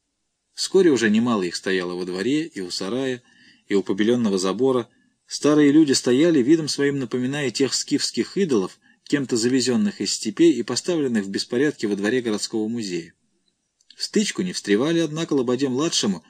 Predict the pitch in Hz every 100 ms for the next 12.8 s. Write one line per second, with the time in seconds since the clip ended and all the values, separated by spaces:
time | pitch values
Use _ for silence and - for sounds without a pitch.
0 | _ 110 127 - 143 - 196 196 170 165
1 | 151 127 156 151 151 143 127 - 107 135
2 | 175 - 135 - - 110 170 180 165 131
3 | 143 - 135 127 110 92 82 82 _ _
4 | _ _ _ _ _ _ - - - 165
5 | 143 139 117 104 120 135 120 104 - 123
6 | 151 139 120 - _ _ _ - 139 143
7 | 131 110 117 147 123 120 117 107 185 185
8 | 127 87 _ _ - 113 - 156 170 151
9 | 147 135 - 147 117 82 - _ _ _
10 | _ _ _ _ _ _ _ _ - 226
11 | 220 - 202 180 190 202 185 170 185 180
12 | 156 - - 113 - 220 208